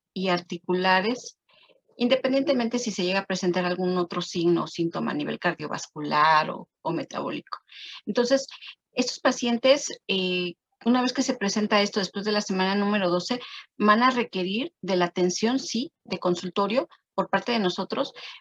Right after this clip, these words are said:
pero también tenemos que trabajar de manera conjunta con otros médicos, en particular medicina física,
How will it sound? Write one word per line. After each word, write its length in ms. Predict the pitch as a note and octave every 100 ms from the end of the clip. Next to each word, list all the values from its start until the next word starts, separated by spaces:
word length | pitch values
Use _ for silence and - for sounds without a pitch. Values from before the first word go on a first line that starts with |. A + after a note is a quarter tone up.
| -
pero 200 | G3 G3
también 280 | G3+ G#3+
tenemos 300 | A3+ B3 B3
que 80 | -
trabajar 400 | B3+ F#3+ F3+ G3
de 100 | A3
manera 380 | A3 F#3 F#3 G#3
conjunta 460 | F#3+ F3 G3+ G3 G#3+
con 220 | F3+ F3+
otros 320 | F3+ A3+ A3
médicos, 600 | G#3 A3 G3+ - - - - - -
en 140 | G3+
particular 440 | - - F#3+ G3+
medicina 400 | G#3 G3 - F#3
física, 520 | F3+ F#3+ - F3 -